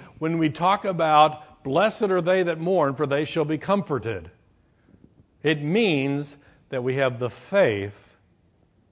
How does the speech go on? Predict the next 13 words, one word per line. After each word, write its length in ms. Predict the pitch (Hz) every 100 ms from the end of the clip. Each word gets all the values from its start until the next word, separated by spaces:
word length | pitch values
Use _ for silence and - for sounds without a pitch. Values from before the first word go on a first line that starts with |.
| _ _ _
to 100 | -
accept 500 | 107 - - 151 156
God's 320 | 160 147 143 120
word 520 | 107 87 82 82 92 _ _ _ _ -
as 160 | 95
being 320 | 92 98 95 92
true. 460 | - 104 85 76 - _ _ _ _ _ _ _ _ _ _ _ _ _ _ -
Does 140 | 98 87
that 200 | 127 143
mean 220 | 143 123
we 140 | 113
don't 400 | 92 110 123 127 - _ -
weep? 440 | 98 110 165 -